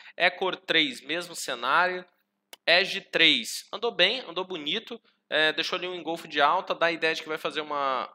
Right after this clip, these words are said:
um retorno pra poder acionar a cabeça do pivô. Elete meia andou bonito, né? Voltou pra cima ali daquela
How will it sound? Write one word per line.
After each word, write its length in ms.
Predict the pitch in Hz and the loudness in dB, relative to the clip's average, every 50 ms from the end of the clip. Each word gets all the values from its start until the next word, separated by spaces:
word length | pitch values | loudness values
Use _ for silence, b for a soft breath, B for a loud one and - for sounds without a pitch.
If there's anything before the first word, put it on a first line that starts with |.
| - | -14
um 100 | 131 135 | -14 -10
retorno 360 | 131 147 147 - 147 143 143 | -8 -8 -8 -6 -8 -10 -8
pra 140 | - 143 139 | -8 -8 -8
poder 180 | - 151 143 143 | -8 -6 -6 -4
acionar 360 | 139 - - 151 139 135 139 | -4 -4 -6 -6 -4 -2 -2
a 20 | |
cabeça 400 | 139 - 147 135 - 139 - - | -2 0 -2 -2 -4 -6 -10 -10
do 80 | 139 139 | -12 -12
pivô. 360 | - 165 147 113 110 107 101 - B B B B B B | -10 -10 -10 -10 -12 -16 -18 -18 B B B B B B
Elete 400 | B - 175 196 214 214 - - | B 0 2 2 0 -2 -2 -4
meia 440 | 196 170 175 190 214 240 240 226 - | -2 0 0 2 2 2 0 -2 -4
andou 240 | 180 185 185 170 202 | -6 -6 -6 -4 -6
bonito, 840 | 185 170 170 214 233 226 196 160 147 139 165 233 285 - - - 175 | -6 -6 -8 -10 -10 -10 -12 -14 -14 -10 -8 -8 -8 -8 -10 -12 -8
né? 400 | 151 135 147 165 196 185 156 - _ _ 120 120 - _ _ | -4 -2 -2 -2 -2 -4 -6 -8 _ _ -20 -20 -20 _ _
Voltou 520 | - 147 165 175 165 - _ - 165 190 | -4 -4 -4 -4 -4 -8 _ -6 -4 -4
pra 180 | 202 - 208 196 | -2 0 0 0
cima 320 | 180 - - - 175 175 | 0 -2 -6 -8 -6 -6
ali 140 | 165 156 165 | -6 -4 -4
daquela 440 | 160 165 - - 160 156 156 143 - | -4 -2 -2 0 0 2 2 0 -2